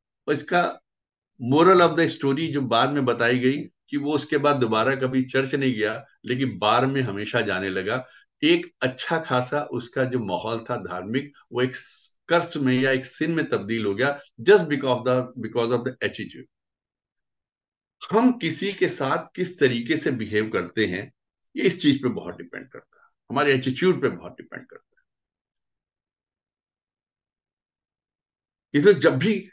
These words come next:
आप किसी के साथ, स्वामी जी ने भी इस बात को कहा कि जब आप शब्द बोलते हैं, उन शब्दों में बहुत वजन होता है, इसलिए बहुत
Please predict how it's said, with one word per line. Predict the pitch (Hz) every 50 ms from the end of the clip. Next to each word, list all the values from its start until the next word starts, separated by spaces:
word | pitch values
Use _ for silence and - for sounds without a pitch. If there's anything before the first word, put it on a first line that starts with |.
| _ _ -
आप | 131 135 - -
किसी | - 139 - - 170
के | 170 165 151
साथ, | - 143 131 131 131 - _ _
स्वामी | - - 98 92 104 135
जी | 165 196 202
ने | 202 208
भी | 196
इस | 175 143
बात | 139 147 139 135
को | 135 143
कहा | 131 - 123 117
कि | 139 135 127
जब | 120 123 117
आप | 131 135 135
शब्द | - - - - 156 156 165 165 165 165 - 139
बोलते | 123 110 110 113 113 117 175 165
हैं, | 143 120 98 85 - - _ _ _ _ _ _ _ _ _ _ _ _ _ _ _ _ _ _ _ _ _ _ _ _ _ _ _ _ _ _ -
उन | 135 131
शब्दों | 127 - - 131 123 123 147 165
में | 170 165 139 123
बहुत | - - 135 135
वजन | 123 104 104 104 117 127 120 113
होता | 92 85 - 76 71
है, | - - - _ _ _ _ _ _ _ _ _ _ _ _ _ _ _ _ _
इसलिए | 143 131 - - 160 -
बहुत | 120 123 - 160 160 - -